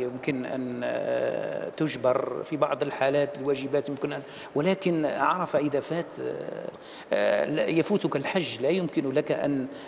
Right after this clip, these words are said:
آه، تجبر هذا ال-، هذا اليوم بيوم آخر في أي يوم من أيام السنة. ويوم عرفة هو اليوم الذي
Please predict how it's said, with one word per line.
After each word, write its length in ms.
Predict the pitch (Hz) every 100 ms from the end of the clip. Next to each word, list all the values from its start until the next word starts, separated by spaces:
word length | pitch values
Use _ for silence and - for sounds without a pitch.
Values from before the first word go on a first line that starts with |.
| -
آه، 100 | 101
تجبر 400 | 101 165 139 120 127
هذا 240 | 131 123
ال-، 220 | 117 117
هذا 340 | 117 135 131 127
اليوم 360 | 135 160 143
بيوم 460 | 127 127 143 131 120
آخر 340 | 143 143 127
في 180 | - 139
أي 220 | 156 147 139
يوم 160 | 156
من 140 | 143 135
أيام 300 | 139 151 147
السنة. 420 | - 175 - - - - - - - - -
ويوم 1200 | 160 185 202 196 - - - 151 202 214 202 175 156 - -
عرفة 720 | 156 208 190 - 175 196 143
هو 160 | 156
اليوم 420 | 156 147 214 196 170
الذي 380 | 160 156 165